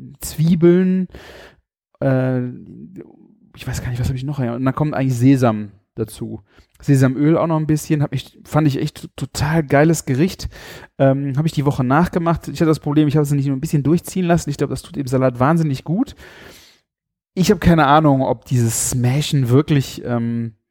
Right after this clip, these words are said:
aromatische Geschichten hat. Ich könnte mir schon irgendwie vorstellen, dass es dieses, äh, die, die,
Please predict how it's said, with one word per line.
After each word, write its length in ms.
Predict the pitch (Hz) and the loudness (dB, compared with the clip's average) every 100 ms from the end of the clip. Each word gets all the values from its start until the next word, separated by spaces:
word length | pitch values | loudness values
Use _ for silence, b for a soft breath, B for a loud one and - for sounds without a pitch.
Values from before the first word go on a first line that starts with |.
| _ _ _ _ _ _ _ | _ _ _ _ _ _ _
aromatische 880 | 113 113 117 117 131 165 196 175 185 | -10 -4 0 2 2 2 0 -4 -4
Geschichten 460 | 170 - 160 - 147 | -4 -4 -6 0 0
hat. 140 | 151 | 0
Ich 100 | 131 | -2
könnte 160 | 170 147 | -4 -4
mir 60 | |
schon 220 | - 165 | -4 -4
irgendwie 420 | 151 156 139 135 135 b b b b b b | -2 -2 0 -2 -4 b b b b b b
vorstellen, 580 | - - 139 156 135 131 | -8 2 4 4 4 4
dass 140 | 127 123 | 4 2
es 160 | 123 | -2
dieses, 600 | - 123 113 113 110 - | -4 -2 0 0 -2 -8
äh, 380 | - 113 107 104 B B B B _ _ _ _ _ _ - | -8 -6 -4 -6 B B B B _ _ _ _ _ _ -6
die, 280 | 120 110 | -4 -6
die, 200 | 107 117 | -10 -16